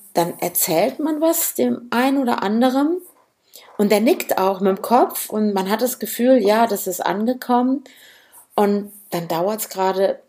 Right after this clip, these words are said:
dann dauert's wirklich nicht lange, dass ich für mich persönlich feststellen muss,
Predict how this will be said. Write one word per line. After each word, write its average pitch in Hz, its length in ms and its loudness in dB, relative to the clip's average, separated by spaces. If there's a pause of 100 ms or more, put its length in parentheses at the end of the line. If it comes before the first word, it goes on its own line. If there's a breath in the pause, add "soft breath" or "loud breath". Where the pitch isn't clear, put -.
(160)
dann 156 120 -8
dauert's 202 320 -4
wirklich 220 240 -8
nicht 180 180 -8
lange, 214 460 0
dass 175 180 -6
ich 240 240 -6
für 208 120 -4
mich 226 200 -2
persönlich 190 460 -4
feststellen 196 480 -4
muss, 185 260 -10